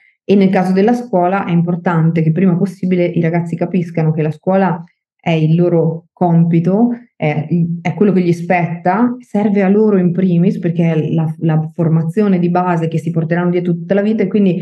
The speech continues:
non devi far bene per compiacere me o per avere dei soldi, devi far bene per te,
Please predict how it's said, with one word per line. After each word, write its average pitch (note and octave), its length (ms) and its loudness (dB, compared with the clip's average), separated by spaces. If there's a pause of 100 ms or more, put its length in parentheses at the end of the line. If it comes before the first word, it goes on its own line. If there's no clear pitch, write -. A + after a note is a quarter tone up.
(400)
non F3 140 2
devi F3 200 0
far D#3+ 180 -2
bene E3 300 0
per D#3+ 140 -2
compiacere D#3+ 460 0
me E3 360 0
o F#3+ 180 2
per F3+ 140 0
avere D#3 220 2
dei D3+ 120 -2
soldi, D3 380 -2
devi D#3 100 -2
far F#3 120 -4
bene G#3 180 2
per - 260 -4
te, A#3+ 440 -2